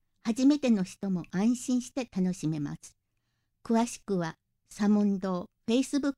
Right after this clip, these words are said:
を確認願います。一人から四人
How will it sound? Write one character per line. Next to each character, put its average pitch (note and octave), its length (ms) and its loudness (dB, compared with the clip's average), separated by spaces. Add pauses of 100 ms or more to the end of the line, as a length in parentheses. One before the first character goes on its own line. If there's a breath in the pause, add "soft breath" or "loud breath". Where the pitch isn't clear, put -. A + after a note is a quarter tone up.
(120)
を F3 240 -4
確 F#3+ 260 -6
認 F3+ 300 0
願 E3 300 -4
い D#3 60 -4
ま D#3 120 -6
す。 - 220 -18 (480)
一 - 220 2
人 G#3+ 120 2
か F3+ 160 -6
ら E3+ 100 -6
四 E3 160 -2
人 A#3+ 260 2